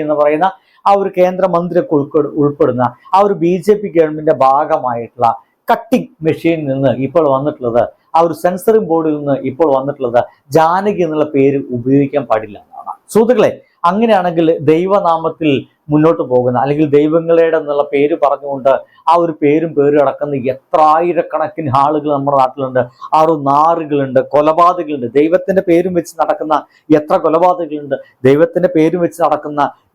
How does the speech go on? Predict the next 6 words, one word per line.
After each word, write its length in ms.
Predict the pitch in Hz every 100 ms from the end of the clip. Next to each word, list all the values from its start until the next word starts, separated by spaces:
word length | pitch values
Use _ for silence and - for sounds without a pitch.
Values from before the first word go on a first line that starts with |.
| 123 135
എത്ര 480 | - - _ - 185 170 151 151
എത്ര, 260 | 151 165 165 113 143
ആ, 20 | 147 139 123
ബലാത്സംഗികളുണ്ട്, 960 | 127 151 170 175 165 156 143 131 127 127 _ _ 131
ദൈവത്തിന്റെ 400 | 143 151 165 165
പേരും 260 | 147 151